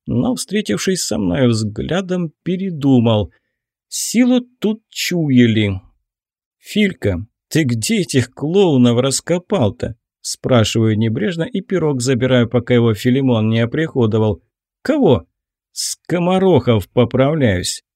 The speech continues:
«Скажешь тоже, какие тебе скоморохи? Это люди серьезные, из общества». Филимон вытер пальцы о рубаху.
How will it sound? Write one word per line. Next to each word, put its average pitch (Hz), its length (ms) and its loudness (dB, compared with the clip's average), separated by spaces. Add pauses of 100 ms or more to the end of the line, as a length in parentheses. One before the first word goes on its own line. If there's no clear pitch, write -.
(100)
«Скажешь - 600 -2
тоже, 113 320 0
какие 240 340 -2
тебе 262 160 -2
скоморохи? 247 800 0 (200)
Это 190 280 -2
люди 226 220 0
серьезные, 175 720 0
из 110 140 0
общества». 151 920 -2 (320)
Филимон 120 560 0
вытер 123 380 0
пальцы 110 420 0
о 117 80 0
рубаху. 117 580 -2